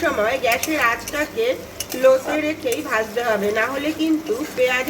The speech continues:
রসুনটা একদম পুড়ে কালো হয়ে যাবে। যতক্ষণ না রসুনের গন্ধটা যাচ্ছে, ততক্ষণই এইভাবে হালকা হালকা নেড়ে নেড়ে এটাকে একটু লাল করে ভেজে নিতে হবে। পেঁয়াজ রসুনটা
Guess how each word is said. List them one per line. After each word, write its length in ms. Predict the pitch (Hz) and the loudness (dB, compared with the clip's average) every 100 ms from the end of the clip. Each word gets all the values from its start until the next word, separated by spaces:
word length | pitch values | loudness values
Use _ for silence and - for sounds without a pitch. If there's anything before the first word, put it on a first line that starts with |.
| 294 | -2
রসুনটা 600 | 302 311 320 302 220 302 - 302 | -4 -2 -2 0 0 0 -2 -6
একদম 300 | 285 330 320 - | -4 -2 -2 -2
পুড়ে 240 | 294 262 262 262 | 0 4 4 4
কালো 240 | 226 247 | 2 2
হয়ে 240 | 285 247 214 196 | 2 4 4 2
যাবে। 240 | 185 190 180 - - - 202 | -2 -4 -6 -10 -14 -10 -2
যতক্ষণ 560 | 220 - 320 - 339 311 233 | -2 0 -4 -2 0 2 2
না 80 | 220 | 2
রসুনের 540 | 254 240 - 302 262 277 | 2 2 0 -2 -2 0
গন্ধটা 520 | 240 208 214 285 294 294 | 0 0 -2 -4 -2 0
যাচ্ছে, 420 | 294 302 - 220 - | 0 -2 -4 -6 -2
ততক্ষণই 680 | 226 226 269 - 302 254 214 311 240 | -2 0 -4 -2 -4 -2 -4 -2 0
এইভাবে 360 | 294 320 254 240 302 | 2 2 2 0 0
হালকা 320 | 262 233 233 302 | 0 0 -2 -2
হালকা 300 | 294 302 233 247 | -2 -2 -4 -2
নেড়ে 240 | 254 240 269 | 0 0 0
নেড়ে 300 | 302 269 220 - | 0 -2 -2 -2
এটাকে 260 | 254 311 311 | -2 -2 0
একটু 200 | 302 - | -4 -4
লাল 240 | 285 214 208 208 | 0 2 2 -2
করে 200 | 311 254 311 | 0 0 0
ভেজে 260 | 269 220 226 | 0 0 2
নিতে 260 | 208 202 208 | 0 0 -2
হবে। 240 | 202 185 190 190 - - - - - - - - - - - - | -2 -4 -6 -8 -12 -16 -16 -14 -14 -12 -12 -10 -10 -10 -6 2
পেঁয়াজ 280 | 277 277 302 | 4 4 4
রসুনটা 500 | 311 311 330 320 220 | 2 2 -2 0 0